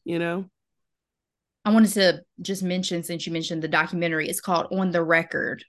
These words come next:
Speaker 2: Uh, it was H B O Max documentary for anyone who was unfamiliar and did not watch it. It was very good, um, in terms of
Speaker 1: Twenty twenty.
Speaker 2: information,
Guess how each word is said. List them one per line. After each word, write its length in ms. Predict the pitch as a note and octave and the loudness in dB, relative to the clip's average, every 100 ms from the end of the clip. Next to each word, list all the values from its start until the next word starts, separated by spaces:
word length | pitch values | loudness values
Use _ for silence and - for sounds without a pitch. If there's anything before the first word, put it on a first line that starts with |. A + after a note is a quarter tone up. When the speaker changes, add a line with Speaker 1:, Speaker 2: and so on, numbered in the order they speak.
| - | -4
Speaker 2:
Uh, 320 | B2 B2 A2 | -2 0 0
it 80 | - | -2
was 120 | F3+ | -4
H 220 | - F#3 | -4 -4
B 100 | E3+ | -2
O 60 | E3 | -2
Max 280 | E3 D3+ D#3 | 2 0 0
documentary 480 | D3+ E3+ E3 D3+ D3+ | -4 -4 -4 -4 -4
for 140 | - | -4
anyone 320 | E3+ D#3+ D#3+ | -6 -4 -6
who 80 | D#3+ | -6
was 140 | D#3 | -6
unfamiliar 600 | D#3 E3 D#3+ D#3+ D#3+ D#3 | -6 -8 -6 -4 -2 -2
and 80 | D#3 | -2
did 140 | D3+ D#3 | -4 -2
not 200 | D#3 D#3 | -2 -2
watch 280 | D#3 D3+ | 0 -2
it. 60 | D3+ | -4
It 20 | |
was 140 | D3+ D3 | -8 -6
very 240 | D3+ D3 | -4 -4
good, 420 | D3 D3+ D3 C#3+ - - | -4 -4 -4 -6 -10 -8
um, 200 | - D3+ | -4 -2
in 80 | D3 | -4
terms 300 | C#3+ D3 E3+ | -4 -4 -2
of 160 | F#3+ C#3 | -2 -4
Speaker 1:
Twenty 320 | - F3+ E3 D3+ | -4 -2 -2 -2
twenty. 140 | E3 D#3+ _ _ _ | -6 -10 _ _ _
Speaker 2:
information, 920 | G#3+ F#3+ F3+ F3 E3 D#3 - C#3+ C#3+ | 0 2 0 0 0 0 -2 -6 -10